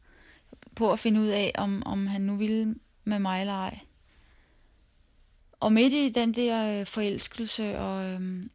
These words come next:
og, og drøm om, at, øh, jeg håber, at det bliver ham og mig, øhm,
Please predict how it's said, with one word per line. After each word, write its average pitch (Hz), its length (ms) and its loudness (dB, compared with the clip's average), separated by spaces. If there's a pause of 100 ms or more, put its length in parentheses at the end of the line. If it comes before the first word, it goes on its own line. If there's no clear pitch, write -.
(140)
og, 196 440 -4
og - 140 -6
drøm 196 380 0
om, 196 240 -2
at, 202 280 -6
øh, 196 220 -6 (280)
jeg 202 100 -6
håber, 196 600 -2
at 196 160 -12
det 190 80 -12
bliver 202 160 -6
ham 180 200 -6
og 190 80 -8
mig, 180 220 -8 (580)
øhm, 190 600 -4